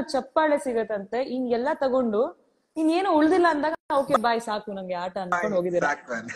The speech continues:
Speaker 1: ಆ, "ಓಕೆ ಬಾಯ್" ಅಂತ.
Speaker 2: ಹ್ಮ್.
Speaker 1: ನಂದು
Speaker 2: ಹ್ಮ್.
Speaker 1: ಕೊನೆಗೆ ಏನಾಯ್ತು, ನಿಮ್ದು ನ-,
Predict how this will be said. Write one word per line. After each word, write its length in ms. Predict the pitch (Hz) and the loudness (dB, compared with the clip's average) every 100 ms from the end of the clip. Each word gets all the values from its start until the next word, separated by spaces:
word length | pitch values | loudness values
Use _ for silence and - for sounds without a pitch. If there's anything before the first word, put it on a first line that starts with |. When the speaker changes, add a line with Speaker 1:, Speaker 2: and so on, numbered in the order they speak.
| - | -4
Speaker 1:
ಆ, 1160 | 233 202 196 202 202 - _ _ _ _ 254 | 0 0 0 -4 -10 -20 _ _ _ _ -2
"ಓಕೆ 180 | 277 294 | -2 0
ಬಾಯ್" 540 | 262 311 302 277 285 254 143 | 2 4 4 2 -2 -6 -6
ಅಂತ. 200 | 233 160 | -6 -4
Speaker 2:
ಹ್ಮ್. 400 | 247 240 220 - _ _ _ | -4 -4 -8 -14 _ _ _
Speaker 1:
ನಂದು 180 | 226 269 | -6 -4
Speaker 2:
ಹ್ಮ್. 100 | 277 | -2
Speaker 1:
ಕೊನೆಗೆ 360 | 269 269 320 302 | 0 0 -2 -2
ಏನಾಯ್ತು, 360 | 277 269 277 | -2 -2 -4
ನಿಮ್ದು 280 | 277 277 | -4 -4
ನ-, 80 | 277 | -4